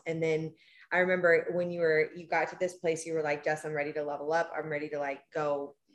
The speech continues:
go, like, surround myself with, with, like, the best of the best in Miami. And, um, I'm gonna go get a dope spot. You're sitting in that spot right now. I've been in that penthouse multiple times. That is one of the sickest spots I've ever walked into in my entire life.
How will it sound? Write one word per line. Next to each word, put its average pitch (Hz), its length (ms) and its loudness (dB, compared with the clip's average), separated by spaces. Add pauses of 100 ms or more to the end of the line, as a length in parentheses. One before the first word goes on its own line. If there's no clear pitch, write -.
go, 147 180 0
like, 139 220 -6
surround 147 260 -6
myself 147 340 -8
with, 147 140 -6 (460)
with, 147 340 -16
like, 143 160 -8
the 151 60 -12
best 147 220 -4
of - 40 -8
the 156 60 -6
best 147 240 -6
in 139 80 -10
Miami. 165 480 -2
And, 151 200 -6 (440)
um, 160 240 0
I'm 170 120 -2
gonna 175 140 0
go 165 120 2
get 156 160 2
a 160 80 2
dope 156 260 0
spot. 135 300 -4 (120)
You're 165 140 -2
sitting 190 340 -2
in 170 100 0
that 151 160 -4
spot 151 200 -4
right 147 180 0
now. 131 280 -4 (120)
I've 160 200 0
been 175 140 2
in 170 100 0
that 147 200 -4
penthouse 151 460 -4
multiple 151 360 -6
times. 139 440 -10
That 156 160 2
is 156 140 -2
one 165 120 0
of 156 60 0
the 156 80 0
sickest 190 480 -6
spots 156 340 -2
I've 151 180 -4
ever 165 180 0
walked 147 260 -2
into 147 160 -10 (200)
in 151 80 -6
my 147 80 -6
entire 151 360 -4
life. 131 220 -4